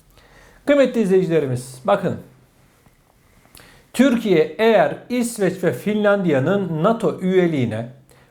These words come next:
onay verirse tarihi bir hata yapacak. Bu onayı verenler de tarih önünde her zaman suçlanacak.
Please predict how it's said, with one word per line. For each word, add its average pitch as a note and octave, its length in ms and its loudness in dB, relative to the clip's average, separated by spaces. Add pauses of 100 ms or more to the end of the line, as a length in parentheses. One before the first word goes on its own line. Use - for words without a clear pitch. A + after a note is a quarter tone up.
(160)
onay G#3 460 2
verirse F#3 520 -4
tarihi G3+ 680 2
bir G#3 100 -6
hata F#3 460 0
yapacak. F#3+ 640 -2 (400)
Bu G#3+ 480 0
onayı G3+ 540 2
verenler F#3+ 640 2
de G3+ 380 0 (160)
tarih G3 460 4 (160)
önünde F#3+ 720 0 (100)
her G#3+ 360 0
zaman D#3+ 360 -2
suçlanacak. A#2 840 -10